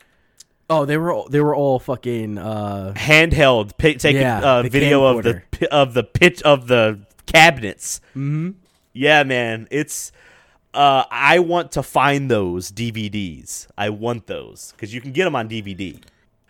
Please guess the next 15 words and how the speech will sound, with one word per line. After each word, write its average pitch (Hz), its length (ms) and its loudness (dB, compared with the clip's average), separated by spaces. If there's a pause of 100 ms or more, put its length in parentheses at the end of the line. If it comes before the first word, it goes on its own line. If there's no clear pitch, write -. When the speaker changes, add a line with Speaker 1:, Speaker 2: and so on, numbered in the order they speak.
(600)
Speaker 2:
Well, 143 580 6 (300)
I 226 300 8
found 139 840 2
a 131 140 2
link 151 540 -2 (560)
to - 180 -10 (140)
all 190 680 0
of 139 340 -2
the 117 160 -8 (100)
Evo 170 500 -4 (100)
D 135 200 -10
V 143 200 -12
D 123 680 -14 (560)
trailers, 104 880 -8 (100)
and 113 520 -8